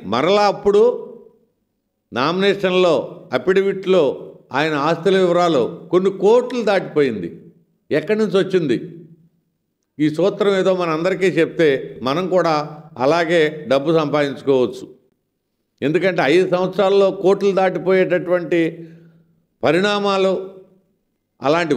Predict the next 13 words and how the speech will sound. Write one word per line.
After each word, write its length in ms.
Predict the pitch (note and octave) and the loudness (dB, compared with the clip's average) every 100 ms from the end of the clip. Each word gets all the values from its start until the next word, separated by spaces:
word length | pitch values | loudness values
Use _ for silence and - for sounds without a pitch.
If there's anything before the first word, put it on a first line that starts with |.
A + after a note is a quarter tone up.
| A#2+ | -2
ఉద్యోగాలు, 640 | B2+ G3 F#3+ F#3+ F#3 F3+ - - - _ _ _ _ - | 0 2 2 2 2 0 -4 -12 -20 _ _ _ _ -6
అలాంటి 400 | B2+ E3 G3+ F#3+ F#3 F3+ | 0 0 0 0 2 2
ఏమైనా 240 | F3+ F3 D#3 | 2 0 -2
ఉంటే 260 | D#3+ F3 D#3 D3+ D#3 - | 0 2 2 2 -6 -6
మనం 140 | C3+ C3+ C#3+ | -4 -2 -4
తప్పకుండా 480 | - D3+ F3 E3+ E3 | -2 -2 -2 -2 -2
చేసుకోవాల్సినటువంటి 1040 | D3+ D3 D3+ D3 C#3+ B2 C#3 A#2+ B2+ G#2+ A#2 A#2+ A#2+ - G#2+ | 0 0 2 2 2 0 -4 0 0 0 0 -2 -6 -12 -2
అవసరం 400 | C3 D3 D#3+ C#3+ | 0 0 0 0
ఉంది. 200 | C3+ B2 G2 - | 2 0 0 -4
ఎందుకంటే 380 | B2+ C#3+ E3 D3+ C#3+ | -6 -2 -2 -2 -2
అందరం 240 | E3 E3 D3 | -2 0 0
బాగుపడాలి 520 | D#3 C#3+ D3+ C#3+ C3 A#2+ | 0 0 0 0 0 -2
కనుక. 200 | A2+ | -6